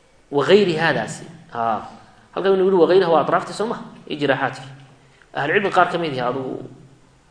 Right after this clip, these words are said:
waxay yidhaahdeen, markay atraafta tahay, ilaa intay thuluth ka gaadhiso. Wixii thuluth ka hooseeya,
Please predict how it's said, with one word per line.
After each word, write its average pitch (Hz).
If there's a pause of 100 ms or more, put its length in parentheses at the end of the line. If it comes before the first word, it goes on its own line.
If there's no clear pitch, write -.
(120)
waxay -
yidhaahdeen, 107 (960)
markay 120
atraafta 131
tahay, 104 (880)
ilaa 180
intay 165
thuluth 151
ka 156
gaadhiso. 123 (1900)
Wixii 165
thuluth 170
ka -
hooseeya, 107